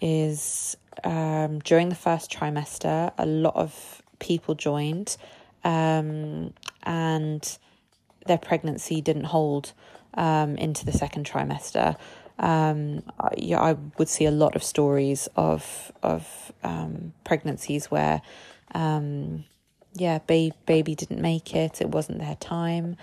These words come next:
Um, complications, um, during pregnancy, um,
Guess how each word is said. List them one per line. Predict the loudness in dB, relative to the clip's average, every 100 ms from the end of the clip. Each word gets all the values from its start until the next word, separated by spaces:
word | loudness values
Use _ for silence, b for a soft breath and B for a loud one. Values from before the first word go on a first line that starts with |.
| B B B B -2
Um, | 2 4 4 2 0 -2 -6 -10 B B B B _ _ _ _ _
complications, | 0 0 0 0 4 4 2 2 4 2 0 -2 -4 -4 -4 -6 -8 -4
um, | 0 2 2 2 0 -2 -4
during | -6 -2 0 0 -4
pregnancy, | -6 -6 -6 -8 -6 -2 -2 0 -2 -6 B B B B B -4
um, | 0 2 2 0 -2 -4 -6